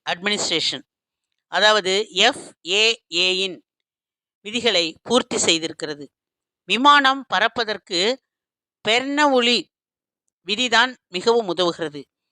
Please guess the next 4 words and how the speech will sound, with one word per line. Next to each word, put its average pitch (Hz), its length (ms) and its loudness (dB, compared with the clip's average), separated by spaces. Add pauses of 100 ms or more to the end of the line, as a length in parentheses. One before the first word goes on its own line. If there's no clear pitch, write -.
(220)
விமானங்களின் 269 760 2
இறக்கைகளின் 220 840 0
வடிவமைப்பு 202 680 2
காரணமாக 196 880 -2